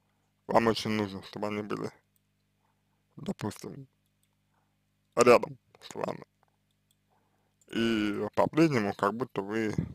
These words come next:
достаточно серьезно ставите свою жизнь в зависимости от того, например,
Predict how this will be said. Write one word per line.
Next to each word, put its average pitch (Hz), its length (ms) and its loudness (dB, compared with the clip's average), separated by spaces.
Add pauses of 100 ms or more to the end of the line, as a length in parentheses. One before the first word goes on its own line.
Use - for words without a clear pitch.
(2500)
достаточно 110 680 2
серьезно 110 760 -2 (2000)
ставите 110 460 6
свою 110 340 4
жизнь 135 300 0
в 95 40 -10
зависимости 107 640 -2
от - 260 -6 (1080)
того, 117 380 6 (200)
например, 107 560 0